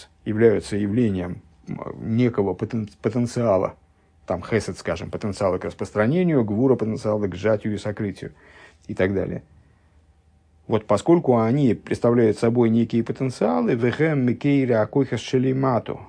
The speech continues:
и они представляют собой прообраз того, что происходит снизу, опять же, параллель ясно читается,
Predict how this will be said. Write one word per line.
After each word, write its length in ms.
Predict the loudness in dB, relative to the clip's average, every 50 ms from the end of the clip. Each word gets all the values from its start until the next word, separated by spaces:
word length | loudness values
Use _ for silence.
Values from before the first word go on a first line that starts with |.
| -20 _ -6
и 100 | -2 -2
они 280 | 0 0 0 0 -2
представляют 600 | -2 -4 -6 -2 0 0 4 6 6 6 4 4
собой 300 | 2 -2 0 2 2 2
прообраз 720 | 2 0 0 2 4 4 6 4 4 4 2 0 -2 -4 -6
того, 340 | -6 -6 -4 -2 -2 -2 -2
что 160 | -4 -6 -6
происходит 520 | -4 -6 -6 -6 -6 -6 -4 -2 -2 -4
снизу, 440 | -4 -2 0 0 2 0 0 -6 -6 -10 _ _ _ _ -20 _ _ _ _ _
опять 300 | -8 -4 -2 -2 -2 -2
же, 80 | -2
параллель 360 | -2 0 -2 0 0 0 -2 0
ясно 300 | -2 -2 -4 -4 -8 -10
читается, 560 | -10 -2 2 4 4 4 2 0 -4 -6